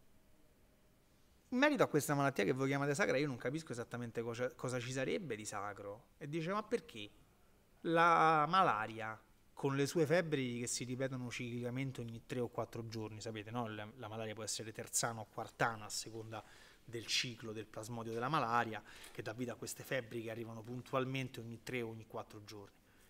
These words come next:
Dice: "Beh, che c'è di meno misterioso in questa malattia qua?" Dice: "Oppure quando pensate, che ne so,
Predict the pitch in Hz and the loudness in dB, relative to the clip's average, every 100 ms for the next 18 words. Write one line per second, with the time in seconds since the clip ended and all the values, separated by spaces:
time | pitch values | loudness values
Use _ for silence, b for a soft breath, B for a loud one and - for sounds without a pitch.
0 | B - 151 - - - - - 208 - | B -4 -2 -2 -4 -14 -20 -6 -2 -2
1 | 113 110 110 113 110 110 110 110 107 107 | -4 -8 -10 -10 -12 -10 -10 -12 -14 -16
2 | - 127 117 - 117 113 110 117 110 - | -16 -10 -8 -8 -8 -12 -12 -14 -18 -20
3 | _ - 117 120 - 117 113 110 - 113 | _ -18 -14 -12 -12 -12 -14 -16 -14 -12
4 | 113 110 110 123 110 - _ b b b | -10 -12 -10 -10 -10 -16 _ b b b
5 | b b b - - 139 131 139 190 160 | b b b -20 -12 -8 -6 -6 0 2
6 | 139 135 127 - - _ - _ - 143 | 2 0 -4 -8 -20 _ -20 _ -4 -2
7 | 151 147 139 - 147 135 131 135 131 127 | 2 0 0 -2 0 0 0 -2 -2 -4
8 | 123 - 143 120 110 101 | -6 -6 -6 -6 -8 -14